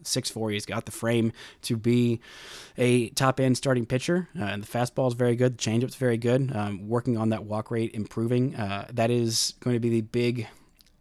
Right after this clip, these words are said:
the big thing for him. He had fourteen walks in the month of July and nineteen innings. Not exactly ideal, but in August, in nine and a third innings, moved that <laughs> all the way down to just three. And the strikeout rate was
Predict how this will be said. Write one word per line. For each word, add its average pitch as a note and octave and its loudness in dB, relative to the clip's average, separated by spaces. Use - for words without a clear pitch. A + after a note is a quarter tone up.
the C3 -2
big C#3 2
thing C3+ 4
for B2 -6
him. C3+ -2
He A2 -2
had G#2+ -2
fourteen C3+ -2
walks A#2+ -2
in A2+ 0
the A2 -4
month A#2 -4
of G#2 -6
July G#2 -6
and G#2+ -2
nineteen A2 -4
innings. G#2+ -4
Not A2+ -4
exactly A2 -4
ideal, B2+ -4
but A2+ -4
in G#2 -8
August, D3+ -4
in C#3+ 0
nine A#2+ -2
and A2 -4
a - -10
third G2+ -10
innings, G#2 -6
moved C#3 2
that B2+ 2
<laughs> - -4
all A2 -2
the D3 2
way A#2 0
down A2 -2
to G#2+ -6
just - -10
three. G#2 -4
And - -10
the - -14
strikeout A2 -2
rate G#2 -6
was G#2+ 0